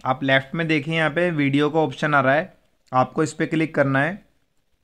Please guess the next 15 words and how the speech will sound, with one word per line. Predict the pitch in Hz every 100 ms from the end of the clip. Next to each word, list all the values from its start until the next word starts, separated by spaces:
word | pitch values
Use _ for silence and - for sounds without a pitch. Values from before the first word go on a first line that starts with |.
| _ _ _ _ _ _ _ _ _ 127
इसके | - 151
बाद | 165 160
आपकी | 143 - 147
जितनी | 139 139 147
भी | 165
अपलोड | 151 151 156 151
वीडियो | 147 143 143
है | 165
सारी | 147 131
की | 139
सारी | 151 143 143
आपके | 139 160
सामने | 165 131 143 202 226 -
आ | 127
जाएंगी। | 117 113 101 98